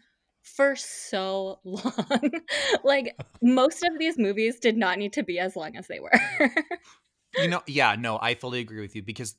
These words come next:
Speaker 2: you know, in twenty twenty, everything is, like, instant and, like, at your door all, like,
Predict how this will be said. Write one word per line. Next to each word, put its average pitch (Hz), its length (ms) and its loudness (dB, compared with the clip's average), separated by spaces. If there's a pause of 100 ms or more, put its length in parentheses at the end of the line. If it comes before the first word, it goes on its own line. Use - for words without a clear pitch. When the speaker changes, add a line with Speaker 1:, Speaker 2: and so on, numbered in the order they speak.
Speaker 2:
you 123 140 -6
know, 110 100 -4
in 110 80 -6
twenty 120 260 -6
twenty, 107 400 -8
everything 110 380 -8
is, 104 140 -10
like, 101 180 -6 (420)
instant 117 720 -4 (220)
and, 110 180 -4
like, 98 260 -6
at 117 160 0
your 113 140 -10
door 107 500 -6
all, 104 280 -2
like, 110 180 -6